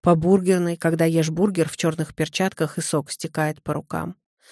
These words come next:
по длинным ногтям, таким, из-за которых руль тяжело крутить в машине, по походам за грибами, когда нутром чувствуешь, где притаился идеальный белый,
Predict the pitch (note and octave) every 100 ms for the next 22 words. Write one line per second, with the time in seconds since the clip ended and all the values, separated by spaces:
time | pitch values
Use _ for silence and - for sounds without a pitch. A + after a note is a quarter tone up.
0 | - _ - F3+ F#3+ A#3 A3+ G#3+ F#3+ E3+
1 | - F#3 F#3 F#3+ E3+ F#3+ F#3 E3+ E3 E3
2 | E3+ F3 - F3 F#3 - E3+ E3+ E3 D#3+
3 | E3 D#3+ E3 D3+ D#3+ D#3+ - E3 E3 F3
4 | _ _ _ _ _ - F3+ E3+ E3 F#3+
5 | E3+ E3 E3 D#3+ D#3+ D3 D#3+ F#3 F#3 _
6 | _ - F3+ F#3 F#3+ F3+ F#3 F3+ - F#3
7 | - F3 E3+ E3+ E3+ E3 E3 E3+ F3 E3
8 | - D#3+ E3 E3 E3 E3 D#3+ D#3 D#3 D#3